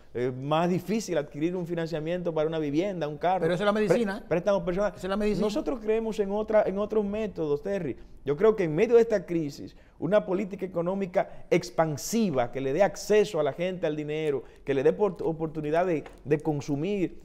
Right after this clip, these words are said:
Speaker 1: y, y activar el círculo virtuoso de la economía, era lo que teníamos,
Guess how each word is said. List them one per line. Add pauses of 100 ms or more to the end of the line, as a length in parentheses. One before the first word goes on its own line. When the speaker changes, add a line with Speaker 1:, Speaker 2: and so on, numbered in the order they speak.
(160)
Speaker 1:
y,
y
activar
el
círculo (180)
virtuoso
de
la
economía, (240)
era
lo
que
teníamos,